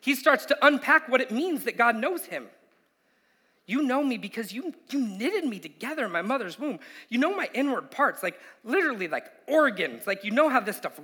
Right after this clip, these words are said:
works. You know me deeply, and I praise you for that. I was fearfully and wonderfully made." That sounds very Christian, kind of like it should be on a pillow or something, right? And what that means, as I was looking it up, is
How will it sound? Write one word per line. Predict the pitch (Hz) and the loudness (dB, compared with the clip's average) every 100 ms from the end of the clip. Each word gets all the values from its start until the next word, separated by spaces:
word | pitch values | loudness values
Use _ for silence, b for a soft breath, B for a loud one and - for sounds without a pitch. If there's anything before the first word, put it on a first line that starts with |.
| 160 | -4
works. | 302 - - - - - b b b b b _ _ _ _ _ _ - | -2 -2 -8 -18 -18 -20 b b b b b _ _ _ _ _ _ -10
You | 196 | -6
know | 208 262 | -2 0
me | 247 196 151 - | -2 -6 -10 -6
deeply, | 254 - 175 147 156 _ _ _ _ _ _ _ _ _ _ _ _ _ _ | -6 -6 -12 -20 -20 _ _ _ _ _ _ _ _ _ _ _ _ _ _
and | 170 190 | -12 -10
I | |
praise | 220 - 226 285 254 | -10 -12 -6 -4 -4
you | 180 | -10
for | 156 151 | -16 -16
that. | 127 - - - - _ _ B B B | -16 -18 -20 -20 -20 _ _ B B B
I | 233 | 0
was | 240 | 0
fearfully | - 311 277 254 240 | 0 0 0 0 0
and | 226 | 2
wonderfully | 262 247 - 220 | 2 0 -4 -2
made." | 220 196 | -2 0
That | 170 | 0
sounds | 220 202 170 | 0 -2 -2
very | 165 | -4
Christian, | - 165 139 | -4 -6 -8
kind | 131 170 | -10 -6
of | 151 | -6
like | 147 | -6
it | 120 | -10
should | 151 | -10
be | 151 | -10
on | 127 | -8
a | |
pillow | 165 151 | -8 -8
or | 110 | -10
something, | 147 123 117 | -12 -14 -6
right? | 131 185 B B B B | -2 -2 B B B B
And | 202 214 | -2 2
what | 285 | 4
that | 294 233 | 6 4
means, | 226 220 196 | 0 -4 0
as | 202 | 2
I | |
was | 185 | 2
looking | 208 208 196 | 0 -4 -4
it | 190 | -2
up, | 180 190 | -2 -4
is | 160 | -12